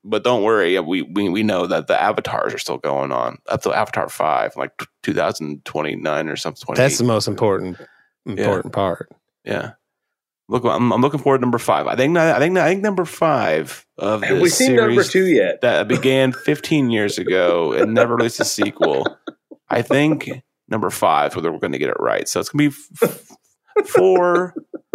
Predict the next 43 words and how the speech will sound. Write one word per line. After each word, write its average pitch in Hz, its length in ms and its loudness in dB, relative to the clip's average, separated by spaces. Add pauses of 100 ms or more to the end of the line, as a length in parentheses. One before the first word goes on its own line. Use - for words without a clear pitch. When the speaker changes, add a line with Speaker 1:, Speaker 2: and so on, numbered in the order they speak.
(340)
Speaker 1:
we 143 180 6
like 143 320 2
it, 147 80 2
but 135 100 0
we 120 120 0
don't 127 200 2
like 131 200 0
it 127 60 2
movies, 123 380 4
and 120 80 0
then 117 80 2
five 117 340 0
is 123 100 -4
really 143 160 2
gonna 120 160 -2
bring 110 240 -2
it 92 80 -4
home. 120 120 -4
Like, - 120 -8
fuck, - 340 -6 (480)
way 196 80 2
to 208 80 -2
go, 76 240 0
James - 320 -6
Cameron, - 300 -8
you - 80 -8
son - 280 -6
of - 80 -10
a - 60 -8
bitch. - 500 -4 (460)
<laughs> 196 120 2 (1200)
Speaker 3:
Here's 214 400 4
all 156 160 6
the 123 120 4
positive 104 560 0
news 82 380 -4
in 85 160 -6
all 87 200 2
this 82 160 -6
delays. 67 680 -6 (160)
The 98 440 -4
Patty 143 360 2
Jenkins, 107 680 0